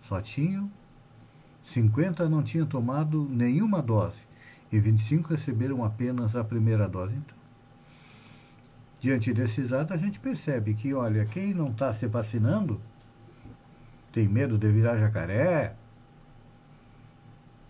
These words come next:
Acho que é melhor virar jacaré do que morrer, não é? Então, você que ainda não fez a segunda dose, você que tá rejeitando a vacina, abre o olho, meu amigo, porque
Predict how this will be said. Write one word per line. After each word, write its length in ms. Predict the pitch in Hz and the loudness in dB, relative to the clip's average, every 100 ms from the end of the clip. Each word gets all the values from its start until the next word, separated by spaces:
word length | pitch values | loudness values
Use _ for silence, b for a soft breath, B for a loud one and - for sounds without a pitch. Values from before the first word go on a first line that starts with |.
| - - - - - - - - | -20 -20 -20 -20 -20 -20 -20 -16
Acho 240 | - - - | -16 -14 -8
que 80 | |
é 40 | 107 | -4
melhor 320 | 185 175 139 | -2 -2 0
virar 340 | 107 107 95 92 | 2 2 0 -2
jacaré 520 | 90 107 95 92 101 | -4 -4 -2 -2 -2
do 160 | 110 | -2
que 460 | 117 - 175 208 240 - | -4 -6 -4 -2 -4 -2
morrer, 400 | 220 208 117 101 | -2 0 2 2
não 180 | 95 113 | 2 0
é? 160 | 151 151 - - - | 0 -4 -14 -20 -6
Então, 400 | 196 107 101 78 - - B B B B B | -4 -2 -6 -10 -14 -20 B B B B B
você 300 | - 110 165 | -4 0 2
que 100 | 160 | 2
ainda 300 | 147 147 143 | 0 2 0
não 160 | 131 123 | -2 -4
fez 260 | 110 131 113 | -4 -4 -2
a 40 | |
segunda 400 | 107 120 117 113 | -4 -2 -2 -2
dose, 360 | 107 95 85 73 - B B B B B | -4 -4 -4 -6 -14 B B B B B
você 300 | 104 - 147 | -6 -2 -4
que 80 | 151 | -2
tá 140 | 143 | -2
rejeitando 580 | 113 - 113 107 123 110 | 0 2 2 2 0 0
a 40 | |
vacina, 680 | 95 - - 180 202 104 92 - - | 0 -4 -2 0 0 -2 -4 -12 -18
abre 260 | 76 92 175 | -12 -6 -4
o 100 | 220 | -2
olho, 260 | 226 185 | -2 -2
meu 160 | 117 98 | 0 0
amigo, 280 | 90 87 - - - - - - - - | -2 -8 -12 -20 -20 -20 -20 -20 -20 -8
porque 480 | 104 104 - 110 | -8 -8 -2 0